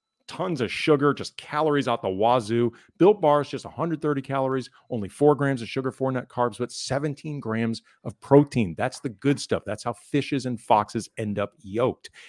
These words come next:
And you've got all these great flavors to choose from, like coconut almond, peanut butter brownie, mint brownie, salted caramel, and down the line. <laughs> So go to built dot com, use the promo code lock fifteen, <laughs> get fifteen percent off your order. Again,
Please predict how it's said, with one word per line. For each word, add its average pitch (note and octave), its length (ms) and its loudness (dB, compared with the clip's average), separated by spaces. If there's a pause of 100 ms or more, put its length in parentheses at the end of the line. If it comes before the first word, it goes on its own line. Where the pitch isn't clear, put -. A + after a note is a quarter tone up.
(100)
And C3+ 140 0
you've C#3 120 4
got C#3+ 280 2
all F3+ 200 4
these C#3+ 160 0
great B2+ 240 0
flavors G#2+ 300 -2
to G2+ 60 -12
choose E3 280 -6
from, C3+ 160 -8
like F#2 160 -6
coconut A2 320 -4
almond, A#2+ 320 -2
peanut B2 200 -6
butter F#2 180 -10
brownie, C3 440 -2 (240)
mint A2+ 240 0
brownie, B2+ 240 0
salted B2 360 -2
caramel, G#2+ 360 -4
and F#2+ 80 -8
down D#2+ 220 -12
the B2 80 0 (120)
line. - 180 -4
<laughs> G#2 40 -16
So - 220 -8
go E3 160 0
to F#2+ 120 0 (380)
built A3+ 240 12
dot G#3 240 6
com, D3 280 -2
use A2+ 100 -2
the G2 80 -10
promo - 320 2
code B2+ 320 6
lock - 240 -2 (120)
fifteen, - 500 -10 (340)
<laughs> - 340 -16
get F#3 160 2
fifteen G#3 420 -4
percent A2+ 320 -6
off G#2+ 140 -2
your A2+ 120 0
order. D#3 240 4
Again, A2+ 300 -2